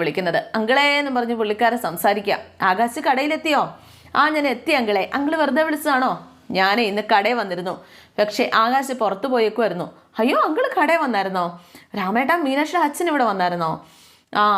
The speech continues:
വന്നിരുന്നു." "അപ്പം ദേവി പരിങ്ങ് കേട്ടോണേ." "ആ, അശ്ശോ അങ്കിളെ, ഞാനിവിടെ ഇല്ലാണ്ടായി പോയല്ലോ." "ആ, ഞാൻ വന്ന വിവരം ആരും പറഞ്ഞില്ല അല്ലേ?" ഇപ്പം രാമേട്ടൻ പറഞ്ഞു, ആ, വന്നൂന്ന്. "നീ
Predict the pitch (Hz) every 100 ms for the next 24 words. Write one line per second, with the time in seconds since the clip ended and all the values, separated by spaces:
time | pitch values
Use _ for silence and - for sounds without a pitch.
0 | 175 165 190 208 208 175 - 180 170 180
1 | 185 202 185 190 233 190 180 170 254 -
2 | - _ _ _ _ _ - 339 294 220
3 | - - - 233 - 240 208 190 208 208
4 | 190 233 240 226 208 254 285 269 254 247
5 | 233 233 233 240 - - - 190 180 170
6 | 170 190 190 214 220 226 214 214 240 220
7 | 190 240 220 185 202 170 - - - -
8 | - - 302 330 254 254 254 285 240 214
9 | 226 233 - 196 190 185 185 185 180 202
10 | 220 - - - - - _ _